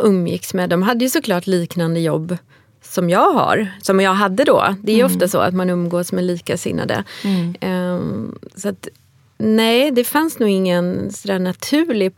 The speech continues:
Speaker 1: partner just då. Det gjorde
Speaker 2: Nej.
Speaker 1: jag inte. Ehm, men sen blev det också ganska personligt eftersom jag valde att sätta mitt namn på det.
Speaker 2: Mm.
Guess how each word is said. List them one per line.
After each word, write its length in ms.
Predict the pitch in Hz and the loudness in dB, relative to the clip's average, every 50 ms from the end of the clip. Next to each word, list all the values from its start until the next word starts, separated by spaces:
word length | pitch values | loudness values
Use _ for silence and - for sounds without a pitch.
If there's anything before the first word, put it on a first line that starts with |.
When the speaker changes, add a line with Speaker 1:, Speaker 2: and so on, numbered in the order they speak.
| _ _ _ _ | _ _ _ _
Speaker 1:
partner 680 | - - 120 98 185 - - - 147 117 160 190 196 180 - - | -2 -2 0 0 -2 -4 -4 -2 0 0 0 0 -2 -4 -6 -8
just 420 | - 202 190 185 - - - _ - | -4 -4 -4 -4 -4 -8 -14 _ -4
då. 460 | - 320 285 175 143 107 214 226 226 214 - | -2 0 0 2 2 2 0 0 -2 -6 -6
Det 80 | 214 | -2
gjorde 160 | 208 214 214 | 0 0 2
Speaker 2:
Nej. 80 | 202 170 | 2 0
Speaker 1:
jag 80 | - - | 0 -2
inte. 300 | 180 - - - 208 - - - - - - - - - - - - | -2 -4 -4 -4 -4 -6 -8 -14 -18 -18 -18 -20 -20 -20 -20 -20 -14
Ehm, 460 | - - 185 185 180 180 180 175 175 - - | -8 -6 -4 -4 -2 -2 -4 -4 -4 -4 -2
men 140 | 208 214 | -2 -2
sen 200 | 196 220 226 233 | 0 2 0 2
blev 400 | 214 226 214 240 254 285 294 269 | 2 0 0 2 4 4 2 4
det 140 | 247 254 196 | 4 4 4
också 600 | 170 180 - - - 185 175 170 170 170 175 180 175 - - _ - | 4 2 0 -6 -4 -2 -2 0 0 -2 -4 -6 -8 -12 -18 _ -6
ganska 340 | - 175 175 170 - 165 | -2 -2 -2 0 -2 -6
personligt 680 | 160 - 165 - - - 247 254 262 233 196 180 175 170 | -6 -4 -4 -2 2 4 4 4 4 4 2 0 0 -2
eftersom 260 | 170 - 180 175 170 | -4 -2 -2 -2 -2
jag 80 | 165 | -2
valde 560 | 165 175 170 165 160 170 185 190 220 220 220 214 - - - - | 0 0 -2 -2 -2 -2 -2 -2 -2 -2 -2 -4 -8 -14 -20 -16
att 180 | - - 185 - | -12 -12 -8 -6
sätta 220 | - 170 - 170 | -6 -6 -6 -4
mitt 180 | 165 165 151 - | -6 -6 -4 -2
namn 320 | 196 220 262 311 233 170 | 0 0 0 0 -2 -4
på 160 | - - - | -4 -4 -4
det. 240 | - - - - 226 - - | -2 0 -2 -2 -4 -4 -2
Speaker 2:
Mm. 340 | - 180 170 165 160 156 | 0 0 2 2 0 -2